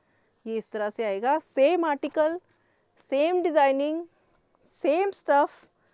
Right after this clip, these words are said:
और सेम प्राइस, ये इस तरह से आएगा इसका।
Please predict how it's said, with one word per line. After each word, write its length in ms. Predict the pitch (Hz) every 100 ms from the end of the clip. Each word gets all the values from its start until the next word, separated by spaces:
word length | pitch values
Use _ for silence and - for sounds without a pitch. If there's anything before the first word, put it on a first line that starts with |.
| _ _ _ _ -
और 240 | 240 269 392
सेम 320 | - 269 262
प्राइस, 380 | 240 190 165 - _ _ _ _ _ _ _ _ _ _ _ _ _ _ _ 208
ये 160 | 208
इस 100 | 196
तरह 200 | - 202
से 140 | 196 208
आएगा 260 | 196 226
इसका। 360 | 247 - 269